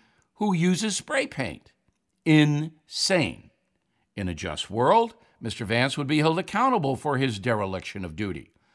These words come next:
But he knows he's protected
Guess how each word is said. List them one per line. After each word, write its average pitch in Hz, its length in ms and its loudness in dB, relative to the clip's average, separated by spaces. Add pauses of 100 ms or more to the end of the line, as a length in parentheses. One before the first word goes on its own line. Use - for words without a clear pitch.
(300)
But 131 160 4
he 95 200 -4
knows 85 680 -4 (180)
he's 104 240 -8
protected 165 680 -2